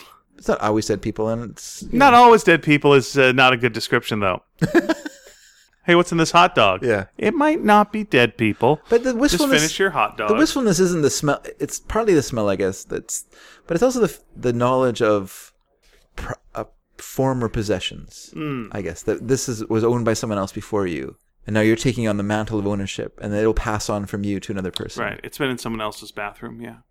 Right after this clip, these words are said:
Speaker 1: <laughs> It's fine. I don't know why you're so,
Speaker 2: Wis-,
Speaker 1: I don't
Speaker 2: wistful.
Speaker 1: know why you're so hung up on this hy-, hygiene part.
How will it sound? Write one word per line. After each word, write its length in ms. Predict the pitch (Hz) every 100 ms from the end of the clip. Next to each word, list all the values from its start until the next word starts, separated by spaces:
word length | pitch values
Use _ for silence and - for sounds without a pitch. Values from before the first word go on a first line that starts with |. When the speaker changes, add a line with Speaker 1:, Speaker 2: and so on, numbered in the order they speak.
| -
Speaker 1:
<laughs> 80 | 640 698 640 605 403
It's 160 | -
fine. 420 | 233 214 254 359 - _ _
I 40 | -
don't 140 | -
know 60 | 202
why 80 | 214
you're 100 | 196
so, 200 | - 208
Speaker 2:
Wis-, 180 | 185
Speaker 1:
I 20 | -
don't 100 | 127
Speaker 2:
wistful. 240 | - -
Speaker 1:
know 60 | 269
why 60 | 247
you're 120 | 226
so 200 | - 220
hung 200 | - 175
up 200 | 196 269
on 100 | 147
this 300 | 135 135 -
hy-, 240 | - 147 143
hygiene 360 | 127 202 - 147
part. 320 | 151 113 -